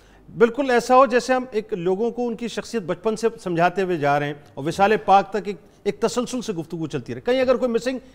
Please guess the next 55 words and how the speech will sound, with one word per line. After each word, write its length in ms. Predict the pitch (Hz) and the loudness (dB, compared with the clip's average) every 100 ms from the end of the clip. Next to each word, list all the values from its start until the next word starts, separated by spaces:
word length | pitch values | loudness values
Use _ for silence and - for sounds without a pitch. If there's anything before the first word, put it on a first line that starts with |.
| - | 0
आप 180 | 180 214 233 | 4 4 4
तीनों 180 | 254 | 2
में 100 | 302 | 2
से 100 | 269 | 2
कहीं 160 | 240 247 | 2 4
महसूस 400 | 226 202 214 185 | 4 0 -4 0
हो, 180 | 240 277 - - | 0 0 -6 2
आप 140 | 170 156 | 2 6
बात 220 | 190 214 | 6 6
को 120 | 247 | 0
जो 140 | 185 | 2
है 60 | 202 | 2
वो 140 | 262 262 | 2 0
अपना 180 | 214 208 | 0 -2
रिकॉल 300 | 208 214 233 | 6 6 8
कर 120 | 233 | 4
लीजिएगा 300 | 214 175 185 | 2 2 2
कि 100 | 185 | 0
जी 100 | 196 | -2
मैं 80 | 196 | -4
इसका 160 | - 196 | -2 0
इजाफा 260 | 170 170 | 2 0
करना 200 | 160 143 135 | -2 -4 -4
चाहता 280 | 127 107 | -6 -8
हूँ। 80 | 104 - - | -14 -18 -2
अच्छा 180 | 214 220 | 2 2
जी, 100 | - - - - | 0 -10 -20 2
आप 160 | 202 262 | 6 6
सलामुल्लाह 540 | - 262 269 262 262 247 | 6 2 4 2 2 4
अलैहा 240 | 226 247 | 4 4
का 120 | 262 | 2
जो 100 | 226 | 0
हसीन 400 | 175 - 254 269 208 | -4 -6 -4 -4 -2
बचपन 360 | 208 - 165 | -4 -2 -4
है 140 | 87 - _ _ - - | -4 -14 _ _ -14 -2
और 140 | 185 | -2
सरकार 500 | - 214 190 226 240 | 2 0 4 6 6
मदीना 320 | 226 190 220 220 | 4 -2 -2 -2
सल्लल्लाहु 520 | 214 214 214 226 202 | -2 0 2 2 2
अलैहि 380 | 208 196 208 196 | -2 -2 -4 -6
वसल्लम 300 | 190 202 202 | -8 -8 -8
की 80 | 175 | -4
बारगाह 340 | 156 165 190 185 | -2 -2 0 -2
अक़दस 260 | 165 185 | -2 -8
में 60 | 190 | -6
जो 60 | 202 180 | -6 -2
तवातुर 380 | 165 175 214 196 | 0 0 -2 -2
से 120 | 208 | 0
हाज़िरी 280 | 165 160 185 | 0 -2 -2
है 60 | |
आपके 200 | 180 175 170 | -4 -4 -6
वालिद 240 | 160 160 | -4 -6
के 80 | 160 | -10
तवस्सुत 360 | 143 143 151 - | -10 -10 -12 -12
से, 140 | 123 | -14